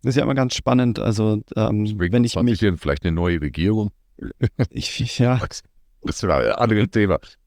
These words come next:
Speaker 1: Nein, ich, also im Business-Kontext habe ich ja häufig dieses, also für mich ist es
Speaker 2: Diesen
Speaker 1: häufig
Speaker 2: Bundeshaushalt, aber naja.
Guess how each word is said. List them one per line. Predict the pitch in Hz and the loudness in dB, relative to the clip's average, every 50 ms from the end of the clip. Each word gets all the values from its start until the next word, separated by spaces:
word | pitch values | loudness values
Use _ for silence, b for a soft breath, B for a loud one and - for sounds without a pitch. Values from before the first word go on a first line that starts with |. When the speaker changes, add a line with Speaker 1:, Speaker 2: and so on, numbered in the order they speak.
| _ _ _ _ - | _ _ _ _ 0
Speaker 1:
Nein, | 120 139 151 143 131 | 2 4 4 6 4
ich, | 123 - - | 4 2 0
also | - 127 131 | 0 2 2
im | 131 131 123 143 135 127 | 2 2 2 2 0 2
Business-Kontext | 117 147 - - 156 - - 151 131 131 - 135 131 - - 147 | 2 2 0 0 -2 -2 0 0 0 0 0 -2 -4 -2 -2 0
habe | 123 123 | 0 0
ich | - | 2
ja | 127 123 123 117 | 2 2 2 4
häufig | 127 123 117 - - - - | 2 2 2 0 -6 -4 0
dieses, | 123 123 127 123 - - - | 0 2 2 2 0 -2 -2
also | - 117 104 | -2 -2 0
für | 127 135 | 2 2
mich | 135 127 | 2 2
ist | 123 101 | 2 2
es | 104 95 - 98 | 0 0 -2 -4
Speaker 2:
Diesen | 90 117 | -2 2
Speaker 1:
häufig | 131 139 143 - 85 101 | 2 2 2 2 2 2
Speaker 2:
Bundeshaushalt, | 107 107 95 - 92 80 71 64 - - 80 76 69 - | 2 2 2 2 0 0 0 0 0 -2 -2 -2 -4 -6
aber | - 73 73 65 64 - - | -4 -4 -2 -2 -2 -4 -6
naja. | - - - - | -8 -8 -8 -10